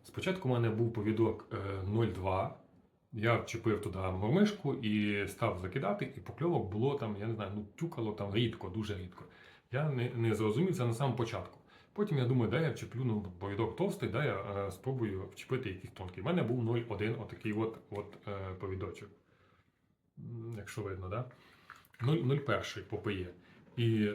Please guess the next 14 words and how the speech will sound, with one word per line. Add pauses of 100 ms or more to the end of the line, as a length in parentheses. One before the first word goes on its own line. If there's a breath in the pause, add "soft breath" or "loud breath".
(240)
відразу,
відразу
почалися
покльовки. (140)
Е,
я
так
розумію,
що, (320)
е,
шнур,
е, (440)
тоненький, (180)
е,